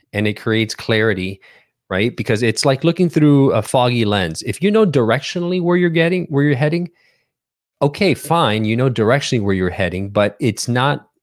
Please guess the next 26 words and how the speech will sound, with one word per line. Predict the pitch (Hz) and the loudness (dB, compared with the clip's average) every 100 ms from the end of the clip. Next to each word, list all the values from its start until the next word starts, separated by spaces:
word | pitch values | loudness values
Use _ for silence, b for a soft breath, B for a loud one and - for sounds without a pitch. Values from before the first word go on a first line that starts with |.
| _ _ _ | _ _ _
that | 113 113 | -2 -2
you | 110 117 | 0 0
know | 120 123 | 2 0
exactly | 101 90 113 - 120 | 0 -4 -6 -4 -4
where | 101 95 | -2 -2
you're | 90 | -2
going. | 85 92 87 82 90 | -2 -2 -2 -4 -4
And | 107 | -4
for | 95 110 | -2 0
your | 101 139 | 2 2
mind | 180 160 147 151 156 151 | 2 0 0 0 0 -2
to | - | -6
find | - 123 123 135 | -6 -4 -2 -2
the | 107 | -4
clues | - - 123 127 131 131 127 117 B B B B - | -8 -8 0 2 4 4 2 -2 B B B B -4
and | 101 98 | -4 0
give | 117 117 | 0 2
you | 123 | 2
the | 113 | 2
motivation | 104 110 107 90 101 110 - 107 | 2 0 0 0 -2 -2 -4 -4
and | 95 | -4
the | 90 | -6
drive | 85 98 98 107 117 110 | -4 0 0 0 -2 -4
to | - | -8
get | 90 98 104 - | -6 -2 -2 -2
there, | 127 131 165 | -2 0 -2